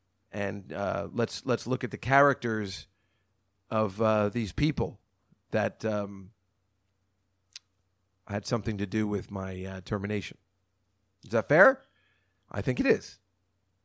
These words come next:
So we will see as the months draw on.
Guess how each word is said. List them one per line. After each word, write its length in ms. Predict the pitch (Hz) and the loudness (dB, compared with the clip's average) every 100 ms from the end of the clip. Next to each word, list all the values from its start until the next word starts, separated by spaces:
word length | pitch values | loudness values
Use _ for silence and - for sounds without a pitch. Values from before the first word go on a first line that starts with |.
| _ _ _ _ _ - | _ _ _ _ _ 0
So 160 | 147 | 2
we 160 | 127 127 | 2 2
will 120 | 127 | 0
see 460 | - 190 127 104 92 _ _ _ _ _ _ _ _ - | 4 4 4 -2 -12 _ _ _ _ _ _ _ _ -4
as 280 | 101 98 | -2 0
the 80 | 101 | -2
months 520 | 98 92 - - - - _ _ _ _ _ _ _ _ | -6 -8 -10 -14 -16 -20 _ _ _ _ _ _ _ _
draw 360 | - 101 90 92 | -4 -2 -2 -6
on. 160 | 78 | -10